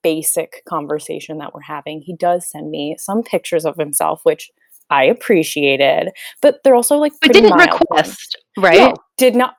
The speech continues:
Speaker 1: That's, you know, that's a crucial piece of information.
Speaker 2: Yeah. Okay. Yeah, yeah, yeah.
Speaker 1: Definitely did not request these photos.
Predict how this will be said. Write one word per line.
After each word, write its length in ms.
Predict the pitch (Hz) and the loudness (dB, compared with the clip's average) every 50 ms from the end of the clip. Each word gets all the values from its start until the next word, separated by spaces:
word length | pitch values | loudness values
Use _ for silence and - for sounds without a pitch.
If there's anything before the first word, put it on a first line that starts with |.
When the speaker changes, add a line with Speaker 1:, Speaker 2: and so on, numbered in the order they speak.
| _ _ _ _ - | _ _ _ _ -12
Speaker 1:
That's, 420 | 196 185 226 220 247 - - - _ _ _ _ _ _ - 214 | -6 -4 -4 -4 -4 -8 -14 -16 _ _ _ _ _ _ -12 -8
you 100 | 214 190 | -6 -4
know, 140 | 170 160 | -4 -2
that's 260 | 156 185 175 185 - 269 | 0 -2 -2 0 0 -2
a 60 | 247 | -4
crucial 400 | - - 247 214 208 - 220 202 | -2 -2 -2 -2 -2 -2 -4 -6
piece 200 | - 208 202 - | -6 -6 -8 -6
of 80 | 190 | -6
information. 460 | 202 196 202 - 208 240 294 311 294 339 - - | -8 -8 -10 -10 -6 -2 2 4 4 4 4 2
Speaker 2:
Yeah. 160 | 147 - 190 - _ _ - | -4 -6 -6 -8 _ _ -4
Okay. 240 | 302 269 185 131 - | 0 0 0 0 0
Yeah, 180 | - 208 190 160 | 0 2 2 4
yeah, 120 | 160 160 | 4 2
yeah. 100 | - - - | 2 0 0
Speaker 1:
Definitely 200 | 302 311 311 285 | 0 0 0 -2
did 140 | 247 220 185 | -2 -6 -10
not 300 | 175 160 151 175 - - | -10 -12 -12 -12 -10 -8
request 420 | 285 294 - - 247 240 208 - - | -8 -8 -6 -6 -8 -8 -8 -8 -8
these 160 | 214 208 208 | -8 -8 -8
photos. 640 | - - 170 165 165 170 170 160 165 165 160 - | -4 -2 -2 0 0 0 0 0 0 -2 -4 -8